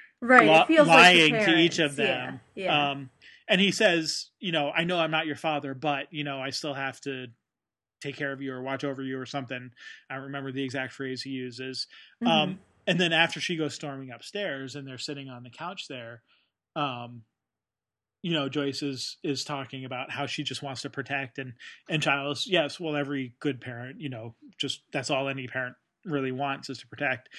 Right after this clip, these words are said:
Speaker 2: And then he says, "We both need to be careful, you know, or to watch out," or something, again, along those, I didn't write down the exact quote, but, you know, again, sort of implying that he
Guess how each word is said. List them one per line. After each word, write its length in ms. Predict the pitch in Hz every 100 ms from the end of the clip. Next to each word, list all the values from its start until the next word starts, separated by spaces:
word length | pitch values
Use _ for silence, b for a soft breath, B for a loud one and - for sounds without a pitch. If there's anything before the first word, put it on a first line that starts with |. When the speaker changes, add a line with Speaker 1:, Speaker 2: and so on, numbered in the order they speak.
| B B
Speaker 2:
And 160 | 170
then 100 | 175
he 140 | 165 170
says, 420 | - 143 135 127 B B B -
"We 160 | 160 165
both 320 | 156 135 -
need 300 | 139 127 117 _ _
to 100 | -
be 220 | 131 123 117
careful, 600 | 160 151 - 117 113 - _ -
you 140 | 156
know, 180 | 131 120
or 160 | 131
to 240 | 131 143 123 151
watch 320 | 151 135 127
out," 240 | 143 120
or 60 | 131
something, 400 | 123 160 156 147 175
again, 320 | 151 139 143
along 240 | 135 127
those, 100 | 131 113
I 60 | 156
didn't 240 | 143 139
write 200 | 131 127
down 180 | 131 127
the 100 | 127
exact 300 | 131 127 120
quote, 260 | 143 131 147 B B B -
but, 260 | 165 156 -
you 220 | 339 185
know, 160 | 165 170
again, 420 | 160 180 175 151
sort 240 | - 151
of 80 | 143
implying 540 | 143 131 147 139 139 139
that 280 | 127 127 -
he 640 | - 156 147 143 135 120